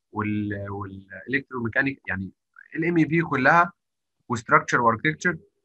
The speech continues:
وتحطهم هنا جوه البرنامج وتقول للبرنامج: "اعمل لي تيست، شوف لو في اي تعارضات ما بين اي تخصص والتاني، طلعه لي عشان ابدا احله وانا لسه في مرحله الديزاين، وانا لسه في مرحله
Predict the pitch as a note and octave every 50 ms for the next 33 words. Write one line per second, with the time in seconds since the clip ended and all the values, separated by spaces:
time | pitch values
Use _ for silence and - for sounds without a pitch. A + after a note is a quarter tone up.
0 | _ - D3+ D#3 - - D#3+ D3 - F#3+ G3+ G3 E3+ F3+ F#3+ F#3+ F#3 E3 D#3 F3+
1 | F#3+ F#3+ F3 - D3 C#3+ D#3 E3+ F#3 F#3+ F#3+ E3+ - - _ _ _ _ _ -
2 | B2 C#3 C#3 - - F#3 G#3+ G#3+ G3 G3 F#3 D#3 D3+ D#3 D#3+ F3 F#3+ F#3+ F#3+ F#3+
3 | F#3+ - - - - G2 A2+ C3+ E3 F#3+ G3+ F#3 E3+ E3+ F3+ F#3 F3+ - _ _
4 | _ - G3+ G#3 G#3 - _ _ _ _ _ _ _ _ _ _ - - - F#3+
5 | F#3 - - C#3+ C3+ C3 - G3 F#3 D3 F#3+ G3+ G3 - D#3+ C3+ B2 B2+ B2+ B2
6 | B2 D3 E3 F3 E3+ - - C3 B2 B2 D#3 D#3+ D#3 C#3 - D3 E3+ F3+ E3 D3+
7 | C#3 D3 A#2+ - D#3+ D#3+ - - - C3+ A#2+ - D#3+ F3 F3+ F#3+ G3 F#3 F#3+ _
8 | _ _ _ - C3+ C3 C3 C3+ B2+ C3 D#3 F3 F3 D#3+ C#3+ C#3 - D#3+ D#3+ D#3+
9 | D3+ D#3 D3 - D3 - - - - - E3 F3+ F3 F#3 F#3 F3 - _ _ -
10 | A#2+ B2 C3+ F3+ G#3 F#3+ - E3 - - C#3+ C3+ - - D#3+ E3 E3 D#3+ E3 C3
11 | A#2+ A#2+ A#2+ A#2 A#2 B2+ B2 A2+ G2 F2+ F2 _ _ _ _ _ _ _ _ _
12 | - A2 A#2+ D3 D#3+ E3 - F3 D#3+ - C3+ A#2+ A#2+ A2+ - - D3 D#3+ E3+ E3